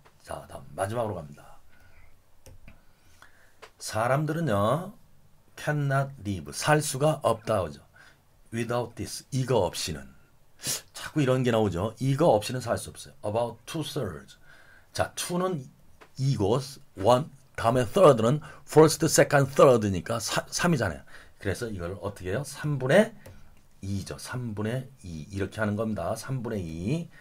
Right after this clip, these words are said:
삼분의 이입니다. Of our body, 우리 몸의 삼분의 이가 made of this, 이것으로 만들어졌다. 우리 몸의 삼분의 이가 이것이에요.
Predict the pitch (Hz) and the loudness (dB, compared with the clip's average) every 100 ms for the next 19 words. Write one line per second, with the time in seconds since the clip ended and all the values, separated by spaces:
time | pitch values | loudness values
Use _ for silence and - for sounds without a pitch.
0 | - - - - - 139 135 127 135 135 | -20 -20 -20 -18 -8 -4 -4 -2 -2 -2
1 | - 104 98 92 71 69 - - - - | -6 -6 -4 -4 -8 -12 -18 -20 -20 -20
2 | _ _ - - - - - - - - | _ _ -20 -20 -20 -20 -20 -20 -20 -20
3 | - - - - - - - - - - | -20 -20 -20 -20 -20 -20 -20 -20 -20 -20
4 | - - - - - - 120 120 123 151 | -20 -20 -20 -20 -20 2 4 6 4 -2
5 | - - 113 120 123 104 92 90 107 117 | -4 0 4 6 4 4 0 -4 -6 0
6 | 151 113 104 95 110 156 160 - - - | 0 2 0 2 0 0 -4 -16 -12 -10
7 | - 165 170 147 151 143 104 92 87 98 | -6 -4 -2 -2 -2 -4 -6 -10 -4 -4
8 | 117 - - 98 98 92 85 78 104 90 | -4 -8 -10 -6 -4 -4 -6 -6 -10 -12
9 | - - - 101 95 98 - - 104 113 | -14 -16 -12 -8 -2 -4 -4 -8 -8 -10
10 | - 90 90 95 98 92 76 - - - | -14 -4 -4 -2 -6 -8 -12 -16 -20 -20
11 | - - - - - - 101 170 127 123 | -20 -20 -20 -20 -20 -2 6 8 8 6
12 | 113 - - 190 208 214 196 120 104 98 | 4 4 2 4 6 8 8 6 2 6
13 | 113 101 76 73 - 71 67 64 | 6 6 0 -4 -6 -12 -14 -18